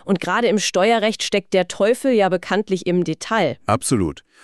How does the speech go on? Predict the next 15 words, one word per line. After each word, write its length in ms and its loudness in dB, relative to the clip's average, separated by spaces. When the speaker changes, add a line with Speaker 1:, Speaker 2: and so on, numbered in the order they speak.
Speaker 2:
Und 200 0
diese 160 -2
Details 460 -2
ändern 240 0
sich 240 -6
ja 100 -4
auch 100 -6
ständig 440 -6
durch 260 -6
Urteile 540 0
oder 160 -4
neue 240 0
Schreiben 360 -4
vom 140 0
Ministerium. 680 0